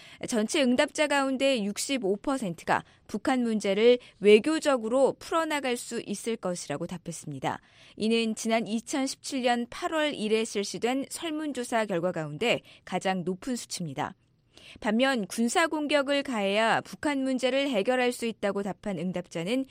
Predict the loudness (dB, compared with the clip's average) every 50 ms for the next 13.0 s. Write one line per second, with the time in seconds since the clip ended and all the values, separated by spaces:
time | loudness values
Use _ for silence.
0 | -10 -20 -16 -12 -8 -6 -4 -4 -4 -4 -6 -6 -4 -4 -2 -2 -2 -4 -4 -4
1 | -6 -6 -6 -6 -10 -8 -4 -2 -2 -2 -2 _ -14 -20 -20 -18 -14 -6 -2 0
2 | 0 0 0 -2 -2 -2 2 4 4 4 4 4 4 2 2 2 -2 -6 -6 -6
3 | -6 -6 -4 -6 -4 -4 -4 -6 -6 -6 -6 -6 -2 0 2 2 2 0 -4 -12
4 | -18 -12 -8 -6 -6 -6 -6 -8 -8 -6 -6 -4 -2 -4 -4 -2 -2 -4 -4 -6
5 | -8 -8 -8 -6 -6 -8 -8 -6 -6 -6 -6 -4 -4 -6 -6 -6 -6 -8 -10 -12
6 | -12 -12 -12 -6 -4 -2 -2 -4 -6 _ _ _ _ -20 -20 -20 -16 -14 -12 -6
7 | -4 -2 -2 -2 -2 0 0 2 2 0 0 0 2 2 2 2 0 -4 -8 -6
8 | -6 -4 -4 -4 -4 -4 -4 -4 -4 -2 -4 -4 -4 -4 -4 -2 0 0 0 -2
9 | -4 -6 -8 -8 -6 -4 0 0 0 2 2 2 2 0 0 0 -4 -8 -8 -8
10 | -8 -8 -6 -6 -4 -4 -6 -8 -12 -16 -20 _ -6 -4 -4 -4 -4 -4 -4 -2
11 | 0 2 4 4 2 2 -2 -2 -2 0 2 2 2 2 2 2 2 2 2 2
12 | 0 0 -2 -4 -4 -2 -4 -4 -6 -8 -8 -8 -8 -8 -6 -4 0 0 0 0